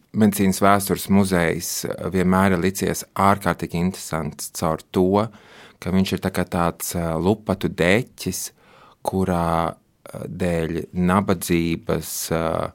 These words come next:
kamēr izremontē vienu zāli, ir jau aizmirsies, kas remontē un ar kādiem principiem iepriekšējo. Reizēm tas ir ārkārtīgi sāpīgi, jo tu vienkārši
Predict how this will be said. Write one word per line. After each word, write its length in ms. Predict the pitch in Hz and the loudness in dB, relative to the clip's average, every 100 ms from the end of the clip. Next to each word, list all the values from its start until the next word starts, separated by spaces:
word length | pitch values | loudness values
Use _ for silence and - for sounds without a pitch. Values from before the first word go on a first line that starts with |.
| 90 - 98 | -6 0 4
kamēr 320 | 98 90 95 | 6 6 6
izremontē 640 | 98 90 82 82 87 82 82 | 4 4 4 2 2 0 2
vienu 400 | 98 120 110 98 | 4 4 6 4
zāli, 840 | 87 92 90 95 98 101 101 90 87 - | 4 4 6 6 8 6 6 4 0 -2
ir 220 | 95 90 | 0 2
jau 100 | 90 98 | 4 4
aizmirsies, 560 | 95 87 - 85 - | 4 -2 0 -2 -2
kas 320 | - 92 - | -2 -2 0
remontē 560 | 95 98 85 80 85 82 | 2 4 2 0 -2 -2
un 80 | 82 | -4
ar 160 | - | -4
kādiem 400 | 95 92 82 80 | 2 2 2 -2
principiem 680 | - 90 98 - - 82 90 104 | 0 0 0 -2 -2 0 4 4
iepriekšējo. 1040 | 107 95 85 - - 85 82 85 82 78 92 | 6 4 4 0 0 2 2 2 2 0 0
Reizēm 320 | 92 92 87 | 2 4 2
tas 160 | 85 80 | 0 0
ir 160 | 85 | 0
ārkārtīgi 480 | 85 - - - - | 0 -2 -2 -4 -2
sāpīgi, 640 | - 98 92 87 80 85 | 2 4 4 2 0 0
jo 80 | 80 | -4
tu 220 | - 82 - - | -2 -4 -4 -8
vienkārši 480 | 85 85 82 - | -8 -4 -4 -6